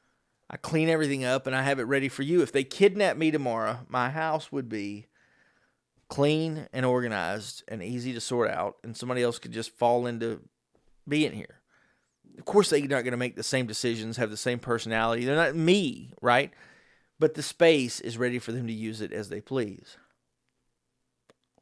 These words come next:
And I've always tried to treat my personal relationships with people the same way. I want you, if you come into work for me, I want you to come in with as little to no stress as possible and leave with an optimism and not like, "Oh my God, it's time to leave."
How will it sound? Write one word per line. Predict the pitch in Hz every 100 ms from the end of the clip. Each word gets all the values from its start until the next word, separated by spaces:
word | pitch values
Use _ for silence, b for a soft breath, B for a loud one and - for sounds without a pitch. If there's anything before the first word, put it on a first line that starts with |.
| _ -
And | 156
I've | 190
always | 240 269 220
tried | - 170 185
to | 170
treat | 165 131
my | 123
personal | - 147 156 135
relationships | 120 123 151 151 120 117
with | 123
people | 139 120
the | 110
same | - 120 123
way. | 156 131 - b b b b
I | 196
want | 220 220 254 156
you, | 165 151
if | 143
you | 143
come | - 208 226
into | 226
work | 190 180 156 143
for | - 127
me, | 120 107 110 - b b b b b
I |
want | 196
you | 175
to | 160
come | 180
in | 175 156 143 135
with | - 143 135
as | 123
little | 147 175 170
to | 156
no | 147 147
stress | 143 - 135 131
as | 110
possible | - 131 123 123 131
and | 123 131
leave | 160 147 120
with | 117 113
an | 85
optimism | 131 143 139 123 117 113 113 117 b b b b
and | 156
not | 196 202
like, | 185 127
"Oh | - 180 185
my | 156 113 113
God, | - 175 214 156
it's | 131 -
time | - 208 202
to | 143
leave." | 156 233 285 - 196 139